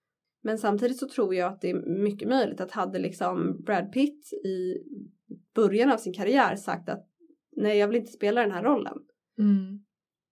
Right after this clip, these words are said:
Speaker 1: Då kanske han inte heller hade haft en karriär idag.
Speaker 2: Nej, det är det. Man vet ju inte. Så här, när ska man, eh, sluta tacka ja? Alltså apropå att så här, våga säga nej. Också utifrån vad som känns bra för en själv. Eh,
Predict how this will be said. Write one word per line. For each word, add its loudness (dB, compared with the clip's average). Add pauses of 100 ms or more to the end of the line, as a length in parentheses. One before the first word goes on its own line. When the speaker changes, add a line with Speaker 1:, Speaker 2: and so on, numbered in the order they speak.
(160)
Speaker 1:
Då -4
kanske -4
han -4
inte -4
heller -2
hade -4
haft -4
en -2
karriär -4
idag. -4 (360)
Speaker 2:
Nej, 4
det 4
är 4
det. 6
Man 6
vet 6
ju 2
inte. -2
Så -6
här, 2
när 6
ska 0
man, 0 (520)
eh, -6
sluta 2
tacka -6
ja? 2
Alltså 2
apropå 4
att 0
så -4
här, 0
våga 2
säga -2
nej. 4 (580)
Också 0
utifrån 0
vad 2
som -2
känns -4
bra 2
för 0
en -4
själv. -2
Eh, -4